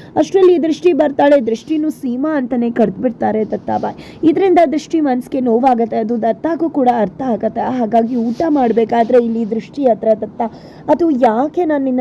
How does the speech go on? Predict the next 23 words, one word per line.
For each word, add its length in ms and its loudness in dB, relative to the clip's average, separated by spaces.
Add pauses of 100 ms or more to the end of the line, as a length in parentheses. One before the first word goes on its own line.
(160)
ಸೀಮಾ 320 0
ಅಂತ 240 0
ಕರೆದೆ 360 0
ಅಂದ್ರೆ 280 2
ನನ್ಗೆ 340 0
ಸೀಮಾ 380 0
ಎಲ್ಲಂದ್ರಲ್ಲಿ 680 0
ಕಾಣಿಸ್ಕೊತಿದ್ದಾಳೆ, 840 -2 (420)
ಆದ್ರೆ 440 4
ಅವಳು 340 0
ಕಾಣಿಸ್ಕೊತಾಳೆ, 840 0
ಆ 200 -2
ನಂತರ 300 0
ಮರಿ 280 2
ಆಗ್ತಾಳೆ, 420 0
ಬರೀ 260 2
ನನಗ್ 320 0
ಮಾತ್ರ 280 2
ಕಾಣಿಸ್ಕೊತಿದ್ದಾಳೆ, 1080 -2
ಇದ್ 220 4
ಎಲ್ವೂ 240 2
ನನ್ನ 280 2
ಭ್ರಮೆನೋ 440 2